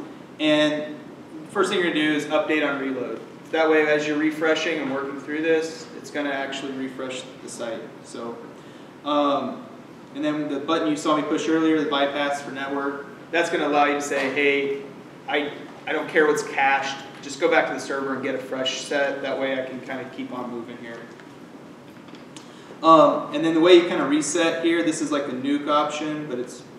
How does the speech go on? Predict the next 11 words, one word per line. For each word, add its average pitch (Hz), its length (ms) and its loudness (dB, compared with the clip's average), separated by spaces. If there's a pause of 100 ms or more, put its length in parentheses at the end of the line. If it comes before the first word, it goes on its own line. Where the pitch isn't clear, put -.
(120)
pretty 147 280 -2
simple. - 560 -4 (300)
Just - 100 -16
go 147 200 2
in, 143 500 2 (540)
clear 156 120 0
the 139 60 -2
site 147 260 0
data, 147 480 0 (1300)
and 135 380 -4
now 139 600 -2